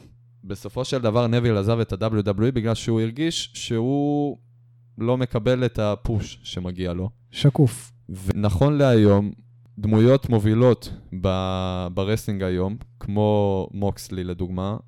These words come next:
Speaker 1: לא מצליחים, אה, להוריד אותו, ואני אוהב את זה. זה משהו שב-W W E לא היה קורה.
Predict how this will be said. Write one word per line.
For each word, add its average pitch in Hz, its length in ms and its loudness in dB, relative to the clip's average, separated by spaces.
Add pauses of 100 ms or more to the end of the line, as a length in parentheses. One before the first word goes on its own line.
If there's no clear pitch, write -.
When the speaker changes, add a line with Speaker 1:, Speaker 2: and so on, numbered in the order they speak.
(100)
Speaker 1:
לא 110 400 0
מצליחים, 123 540 -4
אה, 127 60 -2 (800)
להוריד 123 360 0
אותו, 98 280 -2 (140)
ואני 95 200 0
אוהב 117 180 2
את 165 100 -4
זה. 104 140 -4 (220)
זה 92 160 -6
משהו 113 240 -2
שב-W 117 360 -2
W 113 160 -2
E 123 120 -2
לא 123 140 0
היה 123 100 0
קורה. 123 300 -2